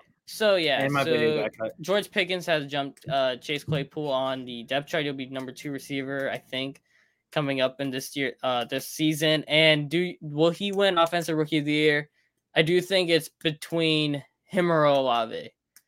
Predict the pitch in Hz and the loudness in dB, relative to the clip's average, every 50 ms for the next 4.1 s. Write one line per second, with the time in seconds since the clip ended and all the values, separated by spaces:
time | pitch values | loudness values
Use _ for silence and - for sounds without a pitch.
0 | _ _ _ _ _ _ 156 151 147 147 156 160 - - 175 165 165 175 180 190 | _ _ _ _ _ _ 0 2 2 4 2 0 -2 -4 -4 0 2 2 2 2
1 | 185 - - - 220 202 185 165 156 156 156 151 151 151 - _ _ - - 185 | 0 -4 -6 -4 0 0 0 0 0 0 0 0 0 -2 -4 _ _ -2 0 2
2 | 180 156 180 165 156 156 151 147 139 135 127 127 123 - - 135 135 139 135 - | 2 2 2 0 2 2 2 2 2 2 0 0 -2 -6 -8 -10 -8 -8 -8 -8
3 | - 160 131 147 165 175 180 170 160 151 - 143 147 151 151 151 147 156 160 165 | -8 -8 -4 -2 -2 -2 -2 -2 -4 -6 -4 -2 0 2 2 0 0 0 0 0
4 | 175 180 | -2 -4